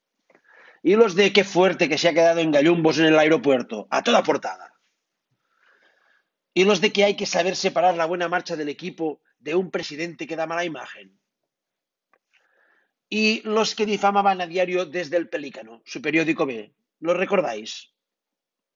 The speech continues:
¿Y los que alentaron a bombo y platillo una moción de censura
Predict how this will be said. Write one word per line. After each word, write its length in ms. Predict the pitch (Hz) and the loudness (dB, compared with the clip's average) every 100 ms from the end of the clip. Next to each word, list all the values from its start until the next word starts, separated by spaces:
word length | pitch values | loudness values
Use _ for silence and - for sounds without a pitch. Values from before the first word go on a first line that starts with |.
| _ _ _ _ | _ _ _ _
¿Y 120 | 190 | 2
los 180 | 233 240 | 2 2
que 100 | 269 | 0
alentaron 540 | 226 214 196 214 208 202 | -2 -2 -2 -2 -2 -4
a 80 | 175 | -4
bombo 260 | 190 202 185 | -2 -4 -4
y 40 | |
platillo 520 | 165 156 180 175 170 170 | -4 -8 -8 -4 -4 -4
una 180 | 175 180 | -8 -8
moción 340 | 160 170 160 | -10 -10 -10
de 80 | 156 | -10
censura 580 | 143 135 165 156 120 | -12 -10 -4 -2 -4